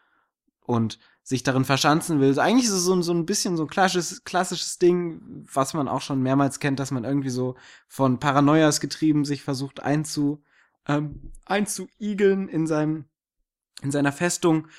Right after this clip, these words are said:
Und, ähm, obwohl man sich sicher fühlen müsste, wird man aber weiter von der Paranoia getrieben, je weiter man sich einigelt quasi.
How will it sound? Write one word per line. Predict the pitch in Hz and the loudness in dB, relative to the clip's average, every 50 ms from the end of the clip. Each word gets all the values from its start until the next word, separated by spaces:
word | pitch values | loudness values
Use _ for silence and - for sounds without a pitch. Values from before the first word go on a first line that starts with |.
| - _ _ _ _ | -20 _ _ _ _
Und, | - 143 143 143 147 143 - - - | 2 2 2 2 2 -2 -6 -6 -6
ähm, | 135 135 131 127 120 90 - - - - - - - - - - - - | -6 -6 -6 -8 -8 -12 -14 -16 -20 -20 -20 -20 -20 -20 -20 -20 -16 -6
obwohl | - 135 131 170 170 | -6 -2 4 6 6
man | 165 170 160 143 | 8 8 4 4
sich | 147 139 - | 0 0 0
sicher | 180 175 - 170 156 | -2 0 2 0 0
fühlen | - - 165 156 151 | 4 6 6 6 6
müsste, | 151 156 156 - - 147 135 | 6 2 2 0 -2 -2 0
wird | 151 151 | -2 0
man | 151 151 139 | 0 0 0
aber | 135 131 135 127 | 0 0 0 0
weiter | 131 131 139 151 139 | 0 0 0 -2 -2
von | - 139 | 0 0
der | 135 123 | 0 0
Paranoia | - 139 123 123 123 127 139 143 139 | -2 -2 -2 0 2 2 2 2 0
getrieben, | 131 123 - - - 139 127 131 131 | -2 -4 -6 -4 -2 -2 0 0 0
je | 120 123 120 110 | -2 -2 -2 -2
weiter | 113 113 127 123 139 | -2 -4 -2 -4 -4
man | 120 117 117 | -2 -2 -2
sich | 117 123 120 107 | -4 -6 -8 -8
einigelt | 82 110 117 117 113 113 104 110 107 104 - | -6 -4 -2 -2 -2 -2 -4 -4 -6 -6 -8
quasi. | - _ 110 101 101 95 95 90 | -12 _ -6 -6 -6 -6 -8 -10